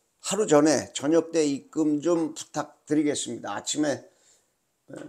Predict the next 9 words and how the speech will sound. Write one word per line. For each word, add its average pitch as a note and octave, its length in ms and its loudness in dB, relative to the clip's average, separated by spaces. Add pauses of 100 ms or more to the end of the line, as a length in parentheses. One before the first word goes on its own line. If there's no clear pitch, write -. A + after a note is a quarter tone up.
(320)
바쁘게 C#3 840 2 (160)
입금하지 C#3+ 460 0
마시고 C3 760 0
하루 - 320 -10
전에 C3 640 0 (400)
저녁 D3 340 0
때 C#3 100 0
입금하셔도 B2+ 600 -4
되니까. A2 720 -4